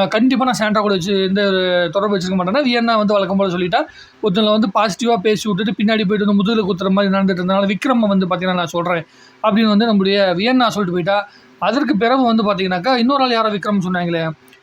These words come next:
திவ்யா அப்படின்னு சொல்லிட்டு அப்படி மாறி மாறி குறை சொல்லிட்டு கிடக்குறாங்க. சொல்லிட்டு இதை வச்சுக்கிட்டு இன்னைக்கு ஒரு கண்டென்ட் உருவாக்கலாம் அப்படின்னு சொல்லி முயற்சி பண்ணிட்டு இருக்கிறாங்க. பின்னாடி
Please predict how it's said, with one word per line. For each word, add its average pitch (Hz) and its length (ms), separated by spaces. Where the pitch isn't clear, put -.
திவ்யா 214 340
அப்படின்னு 196 340
சொல்லிட்டு 190 280
அப்படி 208 200
மாறி 208 260
மாறி 196 220
குறை 214 200
சொல்லிட்டு 202 280
கிடக்குறாங்க. 190 400
சொல்லிட்டு 262 520
இதை 240 220
வச்சுக்கிட்டு 277 420
இன்னைக்கு 240 220
ஒரு 202 80
கண்டென்ட் 214 300
உருவாக்கலாம் 202 440
அப்படின்னு 180 220
சொல்லி 202 120
முயற்சி 208 240
பண்ணிட்டு 190 240
இருக்கிறாங்க. 175 300
பின்னாடி 262 380